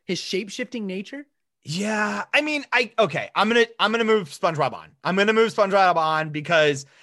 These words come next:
Speaker 2: while I, I do think there's maybe more to the Plankton character and that there is something here, I do think he is just a miserable son of a bitch.
Speaker 1: Yeah, also,
Speaker 2: And,
Speaker 1: we're
Speaker 2: and
Speaker 1: talking about
Speaker 2: that's
Speaker 1: hanging
Speaker 2: really
Speaker 1: out with them. I would like to hang out with Plankton less.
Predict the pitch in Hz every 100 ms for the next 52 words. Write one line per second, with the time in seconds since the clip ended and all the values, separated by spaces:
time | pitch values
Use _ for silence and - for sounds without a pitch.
0 | _ 156 202 208 196 - 185 147 139 220
1 | 247 240 240 190 151 165 160 127 120 131
2 | 143 156 147 - 156 143 127 - - 131
3 | 143 143 143 135 131 - _ _ _ -
4 | - 165 156 143 131 131 104 90 95 -
5 | _ _ - 143 143 139 156 151 160 185
6 | 190 151 - 170 151 156 143 165 165 160
7 | 139 196 180 147 160 139 139 127 120 135
8 | 127 117 110 110 92 85 90 - - _
9 | _ 156 185 220 - 160 165 160 160 156
10 | 139 - 185 254 330 - 247 170 381 392
11 | 359 220 175 170 160 _ - 262 320 208
12 | 233 190 - 208 208 185 147 190 170 147
13 | 131 156 - -